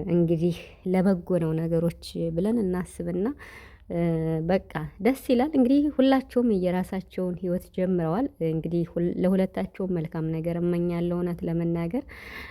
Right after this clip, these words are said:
እ፣ ሄሉ ደግሞ ፎቶዋን ይዤ አልመጣሁም እንጂ ይቅርታ። እንግዲህ የፍቅር ምርጫዋንም ሰምቻለሁ። የምር መዘርዘር አልፈልግም እንጂ የምቅር የ-፣ ለሷ ማለት ስለ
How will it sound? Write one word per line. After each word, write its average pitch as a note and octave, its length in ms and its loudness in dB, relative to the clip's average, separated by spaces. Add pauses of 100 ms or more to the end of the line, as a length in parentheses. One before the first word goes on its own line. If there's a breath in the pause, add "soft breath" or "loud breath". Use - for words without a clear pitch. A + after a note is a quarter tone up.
(240 loud breath)
እ፣ F#3+ 80 -2 (920)
ሄሉ A3+ 320 6
ደግሞ A3 260 0 (220)
ፎቶዋን A3+ 460 -2
ይዤ F#3+ 160 0
አልመጣሁም G3+ 640 4
እንጂ F3+ 180 0
ይቅርታ። F#3 360 -6 (560 loud breath)
እንግዲህ A3 280 4
የፍቅር G#3+ 400 4
ምርጫዋንም A3 600 0
ሰምቻለሁ። E3 760 0
የምር F#3+ 380 4
መዘርዘር G#3 520 2
አልፈልግም E3 600 -4
እንጂ G3 260 0
የምቅር F3+ 460 2
የ-፣ F3 240 0 (300 loud breath)
ለሷ F#3+ 260 0 (340)
ማለት G#3+ 340 2
ስለ G#3 200 -4